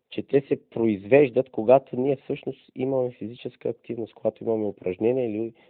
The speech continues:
работим, или когато нашето сърце работи на по-голям, по-големи обороти, мускулите са впрегнати и след това, а, се учат нови умения. Когато, а, а, а,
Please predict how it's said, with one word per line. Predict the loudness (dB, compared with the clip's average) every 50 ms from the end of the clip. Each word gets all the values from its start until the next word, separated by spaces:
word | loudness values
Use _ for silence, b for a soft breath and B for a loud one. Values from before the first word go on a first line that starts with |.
| b b -6
работим, | -4 -4 -2 2 4 4 4 2 -2 -6 -4 -4
или | -4 -4 -4 -6
когато | -6 -4 -2 0 0 0 -2 -2
нашето | -2 -2 -2 -2 -6 -12 -14
сърце | -10 -8 -8 -8 -6 _ -2 0 0
работи | 0 0 -2 -2 -2 -2 -4
на | -8 -6
по-голям, | -2 2 2 2 2 2 0 2 2 0 0 -4 -8 b b b b b b b
по-големи | 2 2 4 4 6 6 6 6 4 2
обороти, | 2 2 4 4 6 6 4 4 0
мускулите | -2 -2 -2 -6 -8 -8 -8 -8 -10 -10 _ _ -8
са | -8
впрегнати | -8 _ -2 0 0 0 0 -2 -6 -6 -8 -16 -16 _ b b b b b b b b
и | -8 -8 -8 -2
след | 2 4 4 4 2 -2
това, | -4 0 2 4 2 2 0 _ b b b b b b b
а, | 2 2 2 2
се | 2 -2 -6
учат | -6 -6 -6 -6 -6 -6 -8 -8 -8
нови | -4 -2 4 8 10 10 10 8 6 2 0
умения. | 2 2 2 2 2 2 0 -4 -10 -16 _ _ _ _ _ _ _ _ _ _ _
Когато, | -14 -6 0 2 2 0 0 -2 -8 -8 -8 b b b b b -4
а, | 0 0
а, | 0 2 0 0 0 0 -2 -2 -6 b b b b b b b b b b _
а, | -12 -10 -8 -6 -6